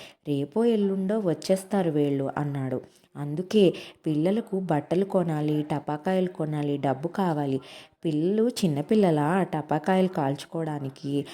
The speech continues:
అయినా ముగ్గురు అనుకున్నట్లు ఒకేసారి రావడం తమాషాగా ఉందే." సురేఖకి చిన్నప్పటి నుంచి చిచ్చుబుడ్లు, కాకర పువ్వొత్తులు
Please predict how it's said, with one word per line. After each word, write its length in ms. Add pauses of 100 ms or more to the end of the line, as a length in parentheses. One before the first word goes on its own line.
(220)
అయినా 360
ముగ్గురు 480
అనుకున్నట్లు 800
ఒకేసారి 760
రావడం 500 (360)
తమాషాగా 600
ఉందే." 540 (440)
సురేఖకి 680 (120)
చిన్నప్పటి 480
నుంచి 520 (100)
చిచ్చుబుడ్లు, 800
కాకర 300
పువ్వొత్తులు 800